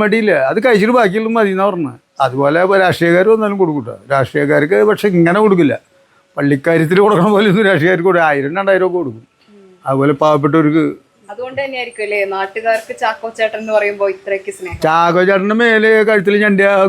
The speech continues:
Speaker 1: ഗുണമുണ്ട്, എന്തെങ്കിലും കിട്ടും എന്നറിയാം, എല്ലാവർക്കും അറിയാം. അത് ശരിക്കും പിടിച്ചാൽ അദ്ദേഹത്തിന് അതിന് എന്തെങ്കിലും, ഏ, മെച്ചപ്പെട്ടിട്ടുള്ള കാര്യങ്ങൾ കിട്ടും, ഉറപ്പാണ്. നല്ല കോൺഫിഡൻസ് ആണ് ആൾക്കാർക്ക്. അതിപ്പോ ഈ ഷൈനും അതുപോലെ തന്നെയാ.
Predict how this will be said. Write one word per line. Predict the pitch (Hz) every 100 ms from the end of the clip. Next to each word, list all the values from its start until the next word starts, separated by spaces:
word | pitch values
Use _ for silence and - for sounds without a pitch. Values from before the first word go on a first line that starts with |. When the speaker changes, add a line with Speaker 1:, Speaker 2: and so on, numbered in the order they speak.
| 185
Speaker 1:
ഗുണമുണ്ട്, | 175 170 170
എന്തെങ്കിലും | 135 - 214 180 160 208
കിട്ടും | 190 180 127
എന്നറിയാം, | 185 160 214 151 - 190 - - -
എല്ലാവർക്കും | 185 196 202 180 202
അറിയാം. | 196 143 120 - - - - 147
അത് | 165
ശരിക്കും | 196 220 185 214
പിടിച്ചാൽ | 196 175
അദ്ദേഹത്തിന് | 196 185 170 185
അതിന് | 185 185
എന്തെങ്കിലും, | 175 165 160 175 180 - - 175 180
ഏ, | 175 180 175 180 180 180 180
മെച്ചപ്പെട്ടിട്ടുള്ള | 180 156 170 156 160 156 165 185
കാര്യങ്ങൾ | 180 165 147 147
കിട്ടും, | 147 170 143 - 151 117 -
ഉറപ്പാണ്. | 147 139 131 160 143 113 147
നല്ല | 143 139
കോൺഫിഡൻസ് | 175 180 156 147 139 135
ആണ് | 151
ആൾക്കാർക്ക്. | 151 123 120 113 107 - _ - - -
അതിപ്പോ | 113 127 147
ഈ | 170
ഷൈനും | 170 170 160 170
അതുപോലെ | 170 170 165
തന്നെയാ. | 170 165